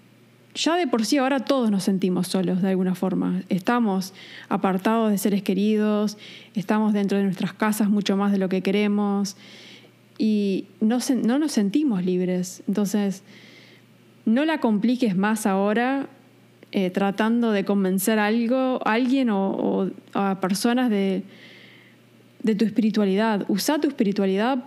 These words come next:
para que te lleve durante t-, este tiempo para salir adelante. Y si hay personas que te van a acompañar, van a llegar,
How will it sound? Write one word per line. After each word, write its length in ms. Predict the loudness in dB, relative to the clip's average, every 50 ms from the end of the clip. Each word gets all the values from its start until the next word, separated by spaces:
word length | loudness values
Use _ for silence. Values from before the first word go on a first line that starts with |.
| -12 -10 -4
para 260 | -2 0 0 0 0
que 100 | 0 -2
te 100 | 0 0 0
lleve 360 | 0 0 2 2 2 2 0
durante 320 | 0 0 2 2 2 0
t-, 140 | 0 0 0
este 220 | -2 0 0 -2 -2
tiempo 640 | 2 2 2 2 2 0 0 0 0 0 0 -2 -2
para 160 | -2 -2 0
salir 300 | 0 0 0 2 2 2
adelante. 680 | 2 2 0 0 0 2 2 0 0 0 -2 -2 -2 -2 -4 -8 -16 -20 -20 -20 -20 -20 -20 -20 -20 -20 -14 -8
Y 100 | -4 -4
si 100 | 0 0
hay 60 | 0 0
personas 360 | 0 0 0 2 0 0 0
que 80 | 0
te 60 | 2 2
van 80 | 2
a 40 | 0
acompañar, 640 | 0 0 0 0 2 0 0 2 0 0 -2 -4 -4 -4
van 180 | -2 0 0 0
a 40 | 0
llegar, 480 | 0 0 2 2 2 0 0 -2 -4